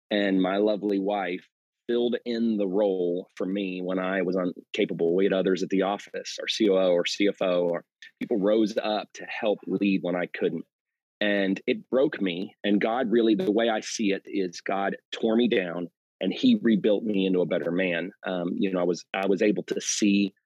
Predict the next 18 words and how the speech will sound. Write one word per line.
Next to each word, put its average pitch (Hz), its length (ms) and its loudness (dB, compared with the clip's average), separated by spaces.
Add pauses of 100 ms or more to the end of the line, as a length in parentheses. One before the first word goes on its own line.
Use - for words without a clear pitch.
(140)
the - 60 -4
challenges. 92 640 0
I 98 80 2
was 92 120 -2
able 98 180 0
to 95 80 4
admit 95 500 0
that 92 160 -4
I - 20 -4
was 87 160 -6
going 87 180 -4
through - 140 -6
depression. 90 400 -4
I 90 60 -2
was 87 160 -2
able 101 140 0
to - 80 -6
seek - 260 0